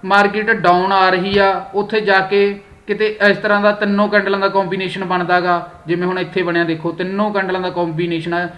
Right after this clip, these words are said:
ਜਿਹੜਾ ਤੁਸੀਂ ਗੋਲ ਡੱਬੇ ਦੇ ਵਿੱਚ ਬੰਦ ਦੇਖ ਰਹੇ ਹੋਵੋਗੇ,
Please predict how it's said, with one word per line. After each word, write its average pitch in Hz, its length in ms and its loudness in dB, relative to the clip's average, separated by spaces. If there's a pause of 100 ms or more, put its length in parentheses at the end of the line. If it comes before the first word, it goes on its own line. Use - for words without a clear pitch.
(240)
ਜਿਹੜਾ 165 180 -4
ਤੁਸੀਂ 180 240 -6
ਗੋਲ 170 340 0
ਡੱਬੇ 156 260 -2
ਦੇ 165 80 0
ਵਿੱਚ 160 200 -4
ਬੰਦ 156 240 -4
ਦੇਖ 151 240 -4
ਰਹੇ 160 180 -2
ਹੋਵੋਗੇ, 160 460 -2